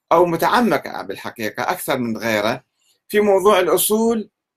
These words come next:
وفي موضوع ال-، ال-، الرجال، فلذلك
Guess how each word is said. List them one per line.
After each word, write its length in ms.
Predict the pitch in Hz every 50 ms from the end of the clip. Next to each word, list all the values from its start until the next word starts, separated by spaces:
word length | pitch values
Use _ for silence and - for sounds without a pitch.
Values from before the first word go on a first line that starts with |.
| _ _
وفي 280 | 151 170 170 - 214
موضوع 560 | 196 185 170 170 165 160 196 208 214 208 - -
ال-، 300 | - 175 170 165 160 151
ال-، 400 | - - 127 127 123 123 110 -
الرجال، 560 | - 87 107 117 113 117 127 107 90 76 85 - _ _ _ _ _ _ _ _ _ _ _ _ _ _ _ _ _ _ _ _ _ _ _ _ _ _ _ _ _ _ _ _ _ _ _
فلذلك 760 | - 165 156 156 156 170 185 185 185 170 175 - - - -